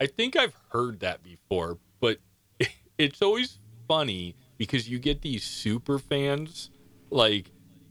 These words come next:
that just go nuts and come up with this, these stupid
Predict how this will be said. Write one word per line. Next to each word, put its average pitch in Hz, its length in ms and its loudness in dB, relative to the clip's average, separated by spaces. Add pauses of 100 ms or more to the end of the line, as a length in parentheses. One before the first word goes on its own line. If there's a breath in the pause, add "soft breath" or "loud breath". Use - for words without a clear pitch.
(320)
that 123 140 4
just 113 240 0
go 110 140 2
nuts 104 600 -2
and 104 160 -6
come 107 220 0
up 104 180 0
with 101 160 -2
this, 90 280 -8
these 92 180 -8
stupid 117 680 -4